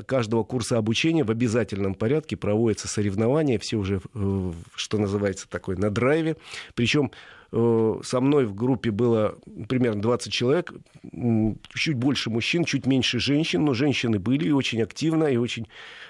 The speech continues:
включались в этот соревновательный дух, э, совершенно всех обуял. И, э, на итоговых соревнованиях, я не буду говорить, какое место я занял, далеко не первое, честно скажу, далеко не первое, но, в принципе, получил такое удовольствие от того, что прошёл курс обучения,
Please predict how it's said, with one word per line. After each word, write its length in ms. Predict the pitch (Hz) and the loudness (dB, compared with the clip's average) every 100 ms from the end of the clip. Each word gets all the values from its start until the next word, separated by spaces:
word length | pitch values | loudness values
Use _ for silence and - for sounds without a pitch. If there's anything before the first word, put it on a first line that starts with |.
| - | -18
включались 680 | - 143 147 - 160 160 - | -4 0 2 2 0 0 -2
в 40 | |
этот 160 | 160 135 | -4 -4
соревновательный 640 | - 139 143 151 139 135 | -2 0 4 2 2 0
дух, 280 | 120 135 135 | 0 -2 -2
э, 220 | - 120 | -2 0
совершенно 460 | 101 120 107 135 123 | 0 -4 -2 2 0
всех 340 | - 98 - - - - - | 0 -2 -4 -10 -20 -20 -8
обуял. 640 | 113 107 120 127 165 208 - - - - - | -4 0 2 4 2 -2 -10 -20 -20 -20 -4
И, 260 | 156 151 - | 2 2 2
э, 480 | 135 127 127 127 127 | 2 4 4 2 0
на 220 | 135 139 | 0 -2
итоговых 520 | 135 165 139 135 123 | 0 0 2 2 0
соревнованиях, 480 | - 127 135 175 139 | 0 0 2 0 -2
я 100 | - 131 | -2 0
не 100 | 151 | 0
буду 200 | 113 92 | 0 -2
говорить, 220 | 85 80 | -4 -4
какое 300 | 85 - 92 | -6 -2 -2
место 280 | 90 - 101 | -2 -2 -2
я 40 | |
занял, 300 | 110 139 - - 120 | 0 0 -4 -8 -4
далеко 320 | 156 170 - | -2 -2 -2
не 120 | 92 | -4
первое, 420 | 87 98 82 - - - - | -2 -2 -2 -6 -14 -14 -8
честно 340 | - 123 - | -2 -2 -4
скажу, 340 | 87 - 92 98 | -10 -8 -6 -6
далеко 320 | 110 123 131 | -2 -2 0
не 140 | 131 135 | 0 2
первое, 320 | - 220 165 | 2 2 2
но, 220 | 139 156 - - - | 2 0 -2 -20 -20
в 140 | - | -16
принципе, 440 | - 190 185 - 110 | -4 -2 -2 -6 -6
получил 400 | 127 139 135 135 | -2 0 0 0
такое 340 | 143 131 147 | 0 0 0
удовольствие 720 | 110 110 131 127 101 - 101 95 | 2 2 0 0 -4 -4 -2 -2
от 160 | 95 | -2
того, 280 | - 123 139 | -2 0 0
что 220 | - 101 | -2 -6
прошёл 400 | - 107 - 107 | -4 -4 -2 -4
курс 300 | 90 113 - | -2 -6 -2
обучения, 580 | 98 104 - 202 180 120 | -2 0 0 2 2 -2